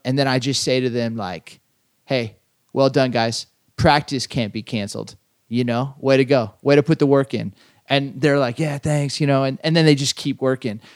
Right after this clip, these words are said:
And I think about that is, remember you come home from a hard practice, and then it's like, you kinda go into this phase of replenishment,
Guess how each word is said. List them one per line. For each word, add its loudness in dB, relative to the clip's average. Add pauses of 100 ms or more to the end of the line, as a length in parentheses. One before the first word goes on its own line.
(340)
And 2
I 0
think -4
about 0
that 2
is, -4
remember -2
you -2 (100)
come 0
home 0
from -6
a -2
hard -2
practice, -8 (600)
and 4
then 4
it's -2
like, -4 (140)
you -14
kinda -2
go 2
into -2
this -2
phase -2
of -2 (240)
replenishment, -6